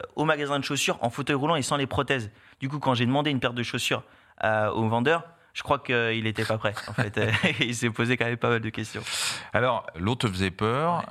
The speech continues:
Speaker 1: Ouais.
Speaker 2: Aujourd'hui, quand on regarde ce que tu fais, ça peut faire marrer, mais, euh, c'est quoi ? C'est une rencontre qui a changé complètement, euh ?
Speaker 1: C'est ça, c'est la rencontre avec, euh, quelqu'un que tu connais bien, avec Philippe Croison, euh, l'homme
Speaker 2: Qui,
Speaker 1: qui a
Speaker 2: lui aussi, d'ailleurs, pardon, euh, lui aussi a beaucoup d'humour, hein.
Speaker 1: Ouais.
Speaker 2: Il a, il a de l'autodérision.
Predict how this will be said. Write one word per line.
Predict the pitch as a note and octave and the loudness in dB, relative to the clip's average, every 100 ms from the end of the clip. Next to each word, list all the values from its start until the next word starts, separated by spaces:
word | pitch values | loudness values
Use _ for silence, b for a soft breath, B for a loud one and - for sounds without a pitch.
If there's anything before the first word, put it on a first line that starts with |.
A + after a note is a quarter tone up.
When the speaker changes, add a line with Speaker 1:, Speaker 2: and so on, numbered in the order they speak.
| - | -6
Speaker 1:
Ouais. | G2 | -6
Speaker 2:
Aujourd'hui, | F2 F2+ F2 | -4 -6 -4
quand | F2+ E2+ | -4 -2
on | |
regarde | F2 F2 F2 | -2 -4 -4
ce | |
que | - | -8
tu | D#2 E2+ | -8 -6
fais, | G2 F#2 - B B B | -4 -4 -6 B B B
ça | E2 | -4
peut | E2+ | -4
faire | E2+ D#2+ | -2 0
marrer, | F2+ C#3 | 0 -2
mais, | D3+ G#2 F2+ | -2 -2 -2
euh, | F2 F2 | -2 -4
c'est | E2+ F#2+ | -4 -4
quoi ? | F#2 | -2
C'est | F#2+ | -2
une | F2+ | 0
rencontre | G2 G2+ C#3+ - A2 | 0 -2 -6 -4 -6
qui | G2 G2 | -4 -4
a | |
changé | G2+ F#2 F#2+ | -2 -4 -4
complètement, | G2 G2+ F#2 A2+ A2 G#2+ F#2 | -4 -4 -4 -4 -2 -2 -2
euh ? | F2+ | -4
Speaker 1:
C'est | F2 | -6
ça, | A2 C3 C3 G#2 | -2 0 0 0
c'est | - | -2
la | G#2 | 0
rencontre | A2 A#2 A#2+ B2 | 0 -2 -2 0
avec, | A#2 A2+ A#2+ | 0 0 0
euh, | A2+ | 0
quelqu'un | B2 G#2+ C3 | 0 -2 -4
que | A2+ B2 | -2 -4
tu | - | 0
connais | C3 B2+ | 2 2
bien, | E3 | 2
avec | C#3 | 2
Philippe | - A#2+ A2 | 0 -2 2
Croison, | B2+ B2 F3 E3 B2 | 0 2 2 4 4
euh, | G#2+ G#2+ G#2+ | 4 2 2
l'homme | A2 B2 | 2 2
Speaker 2:
Qui, | D3 | 2
Speaker 1:
qui | |
a | A2 G#2+ | 2 2
Speaker 2:
lui | |
aussi, | F3+ C#3 - D#3+ | 2 0 0 0
d'ailleurs, | B2 B2+ G#2 | 0 2 0
pardon, | G2+ G2+ D3 C3 - | 0 -2 -2 -2 0
euh, | F2 F2 F2+ | 0 0 0
lui | A#2+ | 2
aussi | A#2+ G2+ D#3 | 2 0 0
a | F2+ | -2
beaucoup | E2+ D3 D3+ | -4 -4 -2
d'humour, | A2+ C3+ C3+ F#2 | 0 0 0 0
hein. | G2 | 0
Speaker 1:
Ouais. | A2+ G2+ | 0 0
Speaker 2:
Il | F2+ | -2
a, | E2 | -4
il | E2+ E2 | -4 -4
a | |
de | C#2+ | -2
l'autodérision. | A#2+ C3 C3+ G2+ F#2+ F#2+ F#2+ C3 | -2 0 -2 -2 -2 -2 -2 -4